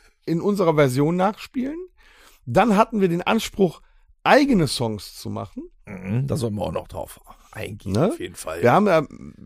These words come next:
Speaker 1: mehrere C Ds, ob gut oder schlecht, das lassen wir mal dahingestellt und auch die Tonaufnahmen
Speaker 2: Ja, aber
Speaker 1: waren
Speaker 2: jeder
Speaker 1: früher
Speaker 2: fängt
Speaker 1: nicht so
Speaker 2: mal an.
Speaker 1: zu machen, ne? Genau.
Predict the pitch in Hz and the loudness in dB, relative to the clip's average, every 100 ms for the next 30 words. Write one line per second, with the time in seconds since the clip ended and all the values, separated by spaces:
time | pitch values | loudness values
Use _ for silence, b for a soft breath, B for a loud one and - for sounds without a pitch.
0 | - - 156 160 214 233 185 170 - 160 | -16 0 4 8 8 8 6 2 0 -4
1 | 131 175 233 143 - - - - - 123 | 0 0 0 -2 -6 -20 -20 -14 -4 0
2 | 135 180 151 131 143 175 156 143 165 156 | 2 6 6 4 0 -2 -2 -4 -4 -2
3 | 139 117 185 226 - 98 131 113 123 123 | 0 2 0 -2 -4 -2 -2 -2 -4 -4
4 | - 131 127 113 151 202 151 117 127 113 | -4 -4 -2 -4 0 0 0 -2 4 6
5 | 110 107 127 - 135 131 104 110 110 143 | 6 4 6 6 6 2 2 2 4 4
6 | 104 117 123 131 123 113 - 117 143 113 | 2 -2 -6 -6 -8 -10 -8 -8 -4 -2
7 | 135 185 | 0 -2